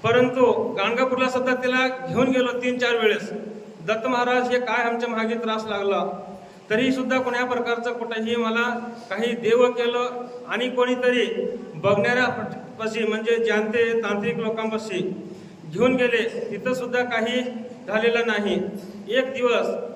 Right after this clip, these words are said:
घरी मी अत्यधिक दुःख करीत बसलो. दत्तात्रय भगवान हे काय आम्हाला सत्व तुम्ही बघत आहोत, आम्ही सतत तुमच्या सेवेमध्ये असताना,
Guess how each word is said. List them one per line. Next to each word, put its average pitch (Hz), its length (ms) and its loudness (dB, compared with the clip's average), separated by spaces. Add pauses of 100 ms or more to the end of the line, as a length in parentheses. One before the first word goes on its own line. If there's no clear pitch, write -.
(120)
घरी 202 240 -2
मी 254 160 -2
अत्यधिक 240 500 -2 (120)
दुःख 240 260 -4
करीत 254 340 -2
बसलो. - 640 -4 (340)
दत्तात्रय 220 520 -2
भगवान 208 480 -2 (400)
हे 233 160 0
काय 233 180 2
आम्हाला 226 260 0
सत्व 226 260 -2
तुम्ही 220 280 -2
बघत 208 340 -2
आहोत, 190 720 -4
आम्ही 226 160 0
सतत 233 440 -2 (180)
तुमच्या 220 260 -2
सेवेमध्ये 226 440 -2 (100)
असताना, 208 400 -2